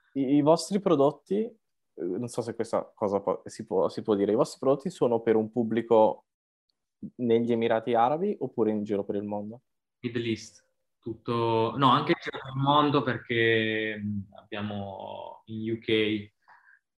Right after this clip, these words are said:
Speaker 2: ci sono delle, c'è, c'è un ufficio, eh, ce n'è uno anche in Nord Africa,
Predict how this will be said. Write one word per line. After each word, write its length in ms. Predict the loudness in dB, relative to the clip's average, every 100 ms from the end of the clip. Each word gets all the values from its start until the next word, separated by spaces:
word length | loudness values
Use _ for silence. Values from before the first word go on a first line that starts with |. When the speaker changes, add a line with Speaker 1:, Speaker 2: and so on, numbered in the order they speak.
| _
Speaker 2:
ci 120 | -10
sono 200 | -4 -2
delle, 640 | -2 -4 -4 -4 -6 -8
c'è, 200 | -10 -12
c'è 140 | -12 -8
un 100 | -10
ufficio, 800 | -10 -10 -10 -8 -6 -6 -8 _ -14
eh, 520 | -10 -8 -10 -12 -20 _
ce 140 | -12
n'è 60 | -10
uno 280 | -8 -8
anche 600 | -8 -8 -10 -10 -8 -10 -12
in 120 | -10
Nord 220 | -8 -8
Africa, 680 | -6 -6 -8 -12 -10 -12 -16